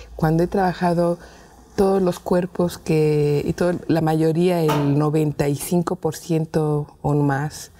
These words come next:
de las personas fotografiadas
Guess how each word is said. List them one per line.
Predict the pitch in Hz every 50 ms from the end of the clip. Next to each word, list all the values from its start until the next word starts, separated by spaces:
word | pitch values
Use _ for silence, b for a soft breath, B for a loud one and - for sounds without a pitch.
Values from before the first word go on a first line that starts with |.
| B B B B B B _ -
de | 135 135
las | 139 135 131 123 120 131 131 - - - - - - - -
personas | - 160 135 - - 156 151 151 151 151 - - - - B B B B B B B B B
fotografiadas | - - 117 - - 139 135 127 131 127 - - 151 139 131 127 131 143 190 208 - -